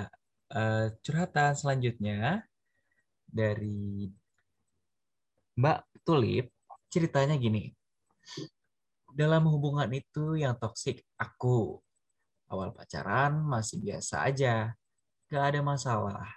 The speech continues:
Tapi makin kesini pacar aku makin sibuk ngegame. Dan ya, akhirnya aku selingkuh dengan alasan karena aku bosen. Ada di fase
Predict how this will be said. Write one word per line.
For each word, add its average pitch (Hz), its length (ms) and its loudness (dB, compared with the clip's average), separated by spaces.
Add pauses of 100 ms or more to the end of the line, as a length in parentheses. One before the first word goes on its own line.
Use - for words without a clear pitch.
(320)
Tapi 143 320 -2
makin 123 320 -2
kesini 120 720 0
pacar 107 400 -4
aku - 320 -8
makin 113 240 -6
sibuk 107 400 -6
ngegame. 127 400 0 (720)
Dan 131 560 0
ya, 113 160 -4 (960)
akhirnya 107 640 -2
aku - 160 -6
selingkuh 151 400 -2
dengan 117 160 0
alasan 110 480 0
karena 107 320 -4
aku 117 160 0
bosen. 139 320 0 (1200)
Ada 175 240 2
di 170 80 4
fase 135 400 -2